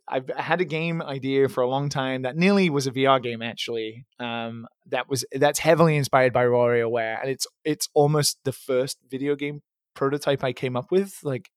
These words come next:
ten years ago, and so I've always wanted to deliver on that game, and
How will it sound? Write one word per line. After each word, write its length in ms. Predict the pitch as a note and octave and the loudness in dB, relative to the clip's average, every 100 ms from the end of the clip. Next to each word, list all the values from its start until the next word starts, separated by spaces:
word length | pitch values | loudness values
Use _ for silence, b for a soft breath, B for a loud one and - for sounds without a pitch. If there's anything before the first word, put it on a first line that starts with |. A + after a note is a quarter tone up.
| _ _ | _ _
ten 180 | C3 C3 | -8 -6
years 240 | C3 C#3+ | -4 -4
ago, 280 | C#3+ E3 F3+ | -2 0 -2
and 420 | - B2 A#2 A2 _ b b b b | -4 -8 -8 -12 _ b b b b
so 260 | - C3 B2+ | -4 2 4
I've 120 | C3 | 4
always 240 | E3+ G3 | 8 8
wanted 220 | F3+ E3+ D3 | 6 2 0
to 100 | D3 | 0
deliver 360 | C#3 C#3+ B2+ | 2 2 2
on 120 | C3 | 0
that 160 | B2+ A#2 | 0 -4
game, 220 | B2 B2 | -6 -6
and 320 | A#2+ C3 B2 | -8 -10 -12